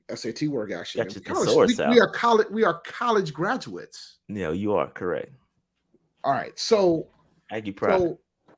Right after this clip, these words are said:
Speaker 1: Aggie pride. So from that standpoint, um, we need to, I have to give Rhule some credit because it's looking like the reports show that Rhule did bring this man in.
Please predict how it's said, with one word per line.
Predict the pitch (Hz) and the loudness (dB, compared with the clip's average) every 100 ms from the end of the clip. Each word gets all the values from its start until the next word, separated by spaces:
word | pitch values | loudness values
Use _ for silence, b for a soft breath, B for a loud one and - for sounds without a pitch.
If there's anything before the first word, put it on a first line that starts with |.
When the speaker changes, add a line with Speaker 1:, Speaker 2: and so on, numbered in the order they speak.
| - | -6
Speaker 1:
Aggie | 156 160 | -2 -2
pride. | 160 226 143 - | 0 0 0 -6
So | - 202 175 160 147 | -4 2 4 4 -4
from | - 185 170 | -8 -6 -4
that | 339 - | -8 -8
standpoint, | - 208 269 254 - 117 104 - _ _ _ - | -8 -2 -2 -2 -4 -10 -10 -14 _ _ _ -10
um, | 135 127 117 113 - _ - | -6 -4 -6 -10 -14 _ -6
we | 131 202 | -2 0
need | 196 180 | 0 -4
to, | - 143 131 123 _ _ _ _ _ _ _ _ - | -2 0 0 -6 _ _ _ _ _ _ _ _ 2
I | 170 | 4
have | 190 208 - | 6 4 4
to | 190 | 0
give | 143 165 160 123 | 2 2 2 0
Rhule | 147 143 127 117 131 _ _ _ 220 220 - | 0 2 2 -2 -6 _ _ _ -2 -2 -2
some | - 220 | -4 -2
credit | 220 320 - - - - - _ _ - - - _ _ _ _ - | 0 -2 -4 -10 -20 -20 -20 _ _ -20 -20 -20 _ _ _ _ -8
because | 143 175 160 156 147 139 135 - _ _ _ _ _ _ _ _ _ _ - | -6 2 4 4 4 0 -6 -20 _ _ _ _ _ _ _ _ _ _ 0
it's | 170 151 | 2 4
looking | 202 277 | 2 2
like | 247 226 | 0 0
the | |
reports | 170 160 196 190 | -2 -2 -2 -2
show | - 180 160 | -2 0 2
that | 143 120 113 | 0 -4 -4
Rhule | 131 247 247 | 2 2 2
did | 156 185 180 | 6 8 8
bring | 135 156 | 2 -2
this | 135 131 | -2 -4
man | 135 123 | -4 -2
in. | 127 107 67 - | -4 -4 -10 -16